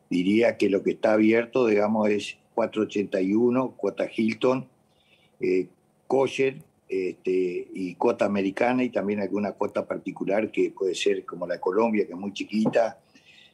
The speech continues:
y creo que alguna otra por ahí.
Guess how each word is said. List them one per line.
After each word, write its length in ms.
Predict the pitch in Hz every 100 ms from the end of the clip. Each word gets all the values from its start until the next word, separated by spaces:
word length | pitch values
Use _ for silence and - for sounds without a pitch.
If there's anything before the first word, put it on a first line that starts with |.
| _ -
y 340 | 98 104 101
creo 300 | 104 123 117
que 540 | 117 110 101 98 95 - -
alguna 360 | 95 101 110 104
otra 300 | 107 104 98
por 140 | 95
ahí. 260 | 85 82